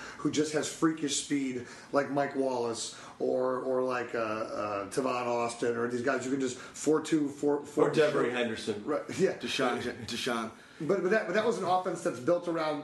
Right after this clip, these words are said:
Speaker 1: because they do so much with the short screens, whatever. Th-, that offense sets up deep passes. So there are so many offenses like that, but the good running offenses can always set up the deep bomb.
Speaker 2: It's true. And, and deep bombs, by the way, uh,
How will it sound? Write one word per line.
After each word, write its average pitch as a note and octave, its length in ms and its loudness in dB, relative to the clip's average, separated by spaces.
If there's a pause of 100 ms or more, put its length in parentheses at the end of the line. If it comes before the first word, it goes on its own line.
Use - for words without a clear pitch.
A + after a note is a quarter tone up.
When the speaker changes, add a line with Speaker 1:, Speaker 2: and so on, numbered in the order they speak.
(120)
Speaker 1:
because B2+ 300 0
they D3 140 2
do E3+ 240 -2
so F#3 200 0
much D3 220 -2
with - 100 0
the B2+ 60 -6
short D#3+ 280 0
screens, D3 300 -2
whatever. C#3+ 320 -2 (400)
Th-, D3+ 120 -2 (100)
that F3+ 260 4
offense D#3+ 300 0
sets - 240 -2
up B2+ 140 -2
deep B2 180 -4
passes. G#3+ 480 0
So C#3+ 240 0
there D#3+ 200 2
are D3 180 2
so F3+ 200 -2
many E3 140 0
offenses D3+ 540 -2
like E3 160 0
that, B2 100 -2
but G#2 160 -10
the A2 60 -6
good C3+ 340 2
running E3 320 0
offenses F#3+ 640 0 (300)
can C#3+ 140 -4
always C#3+ 360 2
set C3+ 140 -2
up A#2 120 -4
the A2+ 60 -6
deep A#2 220 -6
bomb. A#2 180 -8 (100)
Speaker 2:
It's A2 200 2
true. G#2 180 4
And, A2 200 2
and A2+ 440 -2
deep D3 260 2
bombs, A#2+ 280 0
by A2+ 200 4
the G#2+ 80 0
way, F#2 220 0 (600)
uh, A2 260 4